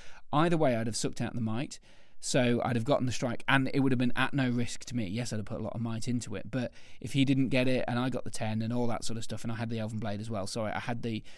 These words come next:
had the chance of getting the roll off still. Um, either way, I pulled it off,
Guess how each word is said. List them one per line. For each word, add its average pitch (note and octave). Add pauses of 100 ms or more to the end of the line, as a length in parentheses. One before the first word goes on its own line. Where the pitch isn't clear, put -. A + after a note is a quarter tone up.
(120)
had A#2+
the A#2
chance A#2+
of A2+
getting -
the G#2+
roll G#2
off F2+
still. - (280)
Um, D3+ (120)
either A3
way, F3+
I -
pulled B3
it -
off, G#2